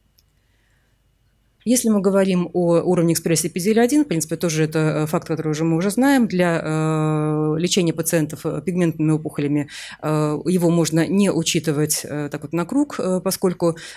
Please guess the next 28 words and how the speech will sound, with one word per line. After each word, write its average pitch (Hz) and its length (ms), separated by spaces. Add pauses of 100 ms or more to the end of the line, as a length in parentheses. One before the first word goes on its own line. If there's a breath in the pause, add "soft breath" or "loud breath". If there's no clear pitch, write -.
э, 165 760
реализация 175 400
эффекта, 180 340
э, 156 280
препаратов 170 440
происходит 160 460
вне 175 240
зависимости 143 680
от, 151 340
э, - 60
уровня 147 1000
экспрессии 160 320
П 160 140
Д 185 120
Л 202 100
один. 302 260 (280 loud breath)
Но, 214 300
э, 165 440
при, 202 280
э, 165 440
низком 196 420
уровне, 147 300
при 175 140
уровне 165 200
экспрессии 160 340
менее 160 240
пяти 160 140
процентов, 214 460